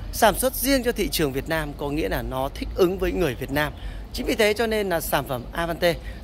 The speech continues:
nó giá tiền nó vừa phải rẻ này, sau đó nó phải, phải vừa công năng sử dụng nhiều này. Đó chính là những cái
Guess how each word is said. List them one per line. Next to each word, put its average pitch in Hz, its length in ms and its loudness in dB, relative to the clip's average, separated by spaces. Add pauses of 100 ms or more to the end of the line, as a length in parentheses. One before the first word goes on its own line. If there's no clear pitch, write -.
nó 202 180 4
giá 214 180 4
tiền 220 240 4
nó 160 80 0
vừa 165 200 2
phải 139 180 -6
rẻ 131 280 -2
này, 156 160 0 (320)
sau 208 160 4
đó 190 160 6
nó 214 120 0
phải, 208 140 -2
phải 139 180 -2
vừa 143 280 2
công 185 260 0
năng 180 140 0
sử 139 200 -2
dụng 151 260 -4
nhiều 165 220 6
này. 160 140 2 (320)
Đó 143 180 4
chính 165 220 -6
là 180 120 0
những 139 220 -2
cái 151 360 0